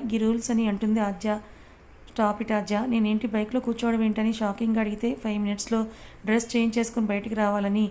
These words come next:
వెనక నుండి ఒక బేస్ టోన్ వినపడుతుంది." శుభ ఉలికిపడి చూస్తే, డోర్కి ఆనుకొని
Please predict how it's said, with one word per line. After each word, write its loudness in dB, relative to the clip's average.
వెనక 2
నుండి 4
ఒక -2
బేస్ 0
టోన్ 2
వినపడుతుంది." -2
శుభ 2
ఉలికిపడి 0
చూస్తే, -2
డోర్కి -2
ఆనుకొని 0